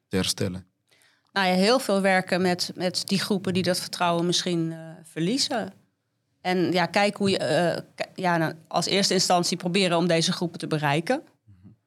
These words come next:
Speaker 2: En degene die je bereikt, eh, samen, mee samen gaan werken en in contact brengen met andere mensen. Want wij zijn wel een plek waar iedereen komt. En wij zitten ook in de wijken,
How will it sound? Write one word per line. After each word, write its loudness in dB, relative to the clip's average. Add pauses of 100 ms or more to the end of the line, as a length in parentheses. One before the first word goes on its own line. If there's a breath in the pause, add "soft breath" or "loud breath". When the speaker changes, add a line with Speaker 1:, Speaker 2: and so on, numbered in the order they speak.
Speaker 2:
En -2 (160)
degene 0
die 2
je 2
bereikt, 0 (500 soft breath)
eh, -10
samen, 0
mee 0
samen 0
gaan -4
werken 2
en 2
in 2
contact 0
brengen 2
met 0
andere 0
mensen. -2
Want -10
wij 0
zijn 2
wel 0 (540 soft breath)
een 2
plek 0
waar 0
iedereen 2
komt. -8 (360)
En -4
wij 2
zitten 0
ook -4
in -6
de -4
wijken, 2